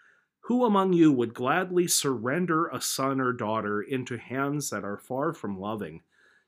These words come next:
for any reason at all? What we consider unthinkable,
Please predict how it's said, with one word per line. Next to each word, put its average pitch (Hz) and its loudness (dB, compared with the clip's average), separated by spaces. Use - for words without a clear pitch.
for 170 0
any 208 0
reason 147 0
at 170 0
all? 175 -2
What 123 0
we 156 2
consider 143 2
unthinkable, 123 -6